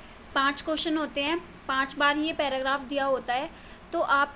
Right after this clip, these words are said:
इससे बिल्कुल भी कंफ्यूज ना हो कि आप पैराग्राफ को दोबारा पढ़ रहे हैं। ये सेम पैराग्राफ होता है, आपको सिर्फ पैराग्राफ को एक ही बार पढ़ना है। इसका थर्ड क्वेश्चन, "Which one of the following statement is true?"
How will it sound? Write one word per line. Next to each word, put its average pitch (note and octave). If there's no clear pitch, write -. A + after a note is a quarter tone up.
इससे C#4
बिल्कुल C#4+
भी C#4
कंफ्यूज C#4
ना D4
हो C#4+
कि C#4+
आप B3
पैराग्राफ B3+
को D#4
दोबारा A#3+
पढ़ C4+
रहे C4+
हैं। D4
ये C#4+
सेम C4+
पैराग्राफ C#4
होता B3+
है, E4
आपको A#3+
सिर्फ D4+
पैराग्राफ B3
को -
एक A#3+
ही C#4+
बार A3
पढ़ना G3+
है। F3+
इसका D4+
थर्ड D4
क्वेश्चन, D#4
"Which D4+
one E4
of E4
the F4
following C#4+
statement C4+
is -
true?" A3+